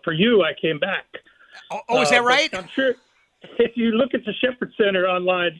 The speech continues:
Speaker 1: it'll trace it down for the exact email. I didn't have it in front of me, and I apologize.
Speaker 2: No, that's okay. Here it is right here. Uh, no, I'm, I'm gonna get it to make sure. I'm just gonna confirm, make sure it's the right one, and then I'll, I'll, I'll share it with everybody.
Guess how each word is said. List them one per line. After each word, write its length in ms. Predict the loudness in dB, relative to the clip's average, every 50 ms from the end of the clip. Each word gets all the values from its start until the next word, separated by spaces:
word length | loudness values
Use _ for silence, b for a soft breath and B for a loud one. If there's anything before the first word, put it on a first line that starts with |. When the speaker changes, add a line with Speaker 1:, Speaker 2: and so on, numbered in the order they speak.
| _ 0
Speaker 1:
it'll 200 | 2 2 2 -2 -2
trace 240 | -2 -2 -2 -2 -4 -8
it 120 | -12 -6
down 280 | -4 -4 -4 -4 -6 -6
for 100 | -6 -6
the 120 | -6 -6 -10
exact 420 | -10 -4 -4 -2 -2 -2 -4 -8
email. 340 | -10 -10 -6 -4 -4 -4 -2 -4
I 80 | -4
didn't 220 | -4 -6 -6 -4 -2
have 160 | -4 -2 -4
it 60 | -6 -12
in 80 | -12
front 260 | -10 -8 -8 -8 -8
of 60 | -12 -12
me, 100 | -8 -8
and 100 | -6 -6
I 40 |
apologize. 540 | -6 -6 -6 -6 -4 -2 -4 -4 -4 -6 -8 -8 -10 -20 _ -20 -20 _ -20 -16
Speaker 2:
No, 100 | -10 -6
that's 200 | -6 -6 -6 -8
okay. 260 | -12 -8 -6 -4 -4
Here 160 | -2 -2 -2
it 60 | -2 -4
is 120 | -6 -6
right 180 | -8 -10 -10 -10
here. 240 | -12 -14 -14 -18 _ _ _ -14
Uh, 640 | -10 -8 -8 -6 -6 -6 -4 -4 -6 -6 -6 -8 -8
no, 160 | -10 -10 -10
I'm, 260 | -8 -8 -8 -10 -14 -14 -10
I'm 140 | -10 -10 -10
gonna 160 | -10 -12 -12
get 220 | -12 -12 -10 -10 -12
it 100 | -14 -14
to 100 | -14 -14
make 160 | -12 -12 -14
sure. 200 | -14 -14 -12 -12
I'm 100 | -12 -12
just 180 | -14 -18 -16
gonna 140 | -16 -16 -16
confirm, 460 | -16 -16 -20 _ -14 -12 -12 -12 -12
make 160 | -14 -16 -16 -16
sure 180 | -16 -16 -16
it's 120 | -16 -16 -18
the 80 | -18 -14
right 220 | -12 -12 -12 -12
one, 260 | -12 -12 -12 -10 -12
and 100 | -12 -14
then 140 | -14 -12 -10
I'll, 200 | -10 -12 -12 -12 -14
I'll, 140 | -18 -18 -16
I'll 140 | -18 -18 -16
share 220 | -16 -14 -14 -14 -14
it 80 | -14
with 120 | -16 -18 -18
everybody. 460 | -18 -18 -20 -20 -20 -20 -20 _